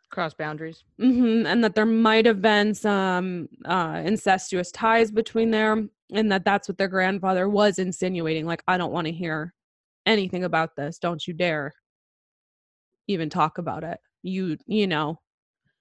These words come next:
Speaker 2: you, you killed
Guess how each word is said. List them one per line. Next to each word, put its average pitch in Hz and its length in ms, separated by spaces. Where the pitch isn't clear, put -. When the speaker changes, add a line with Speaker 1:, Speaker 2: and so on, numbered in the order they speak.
Speaker 2:
you, 220 540
you 220 240
killed 220 540